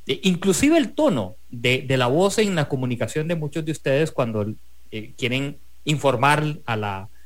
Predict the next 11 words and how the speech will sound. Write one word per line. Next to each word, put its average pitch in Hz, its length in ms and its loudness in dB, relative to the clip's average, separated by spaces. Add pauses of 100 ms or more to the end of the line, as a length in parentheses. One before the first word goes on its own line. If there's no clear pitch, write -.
(380)
a 110 60 -8
la 110 160 -2
tripulación 143 720 2
y 151 120 0
a 131 120 4
los, 131 460 -2 (340)
eh, 120 160 -6
pasajeros 131 600 -2
algo 165 420 0
en 117 180 -6
particular, 113 720 -4